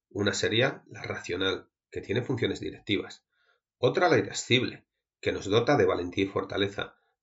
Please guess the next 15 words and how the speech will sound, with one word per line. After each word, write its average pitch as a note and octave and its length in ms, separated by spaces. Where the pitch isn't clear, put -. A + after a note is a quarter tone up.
Por F2+ 200
último, G2+ 420
la F#2 140
concupiscible, - 920
vinculada F2+ 560
al F2 80
deseo C#3+ 640
y F#2 80
el F2 100
anhelo F2+ 460
de F#2+ 200
lo E2+ 120
material F2+ 640
y - 80
sensible. - 600